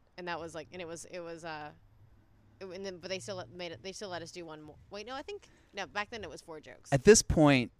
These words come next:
Speaker 2: did you have Jeremiah Watkins and the crew being crazy and
Speaker 1: Yeah.
Speaker 2: doing, woo, jumping around? Yeah, so there was,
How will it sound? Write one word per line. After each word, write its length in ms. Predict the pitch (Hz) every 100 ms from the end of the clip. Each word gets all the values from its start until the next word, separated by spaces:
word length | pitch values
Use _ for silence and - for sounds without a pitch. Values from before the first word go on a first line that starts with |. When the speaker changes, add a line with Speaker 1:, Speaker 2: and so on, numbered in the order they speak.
| 113
Speaker 2:
did 160 | 131 123
you 60 | 117
have 460 | 110 117 120 113
Jeremiah 440 | - 107 101 95 90
Watkins 540 | 95 98 - 104 98
and 140 | 98
the 60 | 98
crew 680 | - 110 98 95 92 92 - - 110 -
being 160 | 107
crazy 640 | 101 - 107 101 98 98 95
and 100 | 95
Speaker 1:
Yeah. 60 |
Speaker 2:
doing, 220 | 98 107 175
woo, 340 | 359 349 349
jumping 260 | 254 156 139
around? 180 | 127
Yeah, 240 | 131 107 82
so 160 | -
there 100 | 113
was, 160 | 110